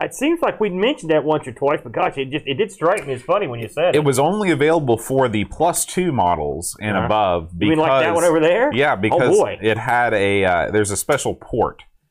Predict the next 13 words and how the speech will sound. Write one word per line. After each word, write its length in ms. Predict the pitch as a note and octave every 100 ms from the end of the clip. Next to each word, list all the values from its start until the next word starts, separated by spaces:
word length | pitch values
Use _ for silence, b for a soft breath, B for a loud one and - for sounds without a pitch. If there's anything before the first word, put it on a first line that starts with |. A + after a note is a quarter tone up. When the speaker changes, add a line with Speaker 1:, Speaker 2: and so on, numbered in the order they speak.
| _
Speaker 2:
This 240 | - B2 -
thing 220 | D#3 C3
won't 180 | B2 G2+
fly 280 | A#2 G#2+ G2+
with 160 | E2+
the 80 | D2+
Kensington. 560 | - F2+ D2 D2+ C#2+ -
It's 140 | -
too 160 | - B2+
advanced. 640 | D#2+ D#2 C2+ A#1+ - -
Speaker 1:
What 300 | - D#3+ A#3
the? 160 | G3 A#2
What, 180 | D#3+